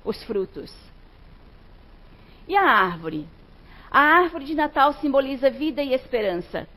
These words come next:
Também a árvore é um produto alemão. A árvore é, por tradição, um pinheiro. É produto e é herança, né? Alemão.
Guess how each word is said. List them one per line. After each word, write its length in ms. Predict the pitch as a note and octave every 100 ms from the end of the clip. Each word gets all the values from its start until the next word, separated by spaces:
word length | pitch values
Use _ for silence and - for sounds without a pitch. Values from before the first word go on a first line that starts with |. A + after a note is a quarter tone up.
| -
Também 600 | E4+ E4+ B3 A#3+ A#3 G#3+ - -
a 80 |
árvore 640 | A#3+ A3+ A3+ A#3+ A3 A#3+ B3+ - -
é 80 | A3
um 140 | C4+ C4+
produto 640 | C#4+ B3+ C4 C4 - C4 - -
alemão. 600 | A#3+ A#3 A3 F#3+ F3 E3+ E3 - - - - - - - - -
A 120 | -
árvore 480 | E4 F#4 G#4 D#4+ F4
é, 80 | F4
por 200 | F4 F4
tradição, 500 | E4 E4 D4 E4 D#4
um 60 | D#4
pinheiro. 640 | E4 D#4 C4 B3+ G3+ E3 - - - - - - - - - - - - -
É 120 | G3+
produto 640 | G#3+ G#3 F#3 C4+ D#4 D#4
e 100 | C#4+
é 140 | C4 C4
herança, 560 | B3+ B3 B3 - G#3
né? 240 | F#3 F3+ E4 - - - - -
Alemão. 540 | G3 G#3+ G#3 F#3 F#3